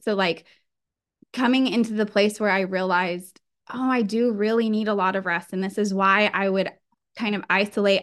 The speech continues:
Any house that we had growing up, I would find a perch, like, above the pantry, there's, like, a little alcove or cutout or something. And I would always go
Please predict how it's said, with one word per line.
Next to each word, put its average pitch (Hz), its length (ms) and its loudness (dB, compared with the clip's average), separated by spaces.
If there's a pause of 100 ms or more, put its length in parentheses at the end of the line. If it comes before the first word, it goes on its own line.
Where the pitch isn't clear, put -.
Any 277 200 4
house 269 280 4
that 233 180 0
we 208 100 0
had 196 280 -2
growing 185 300 0
up, 180 320 0 (260)
I 208 100 2
would 190 560 2 (240)
find 214 220 2
a 170 40 -2
perch, - 640 -4
like, 190 400 -2 (240)
above 196 340 2
the 214 100 -2
pantry, 339 460 4
there's, 196 220 2
like, 185 140 0
a 190 40 -2
little 214 240 -2
alcove 277 440 0
or 202 100 -2
cutout 202 460 0
or 185 60 -4
something. 190 380 -4
And 208 80 0
I 208 80 4
would 214 160 0
always 262 360 0
go 233 160 -2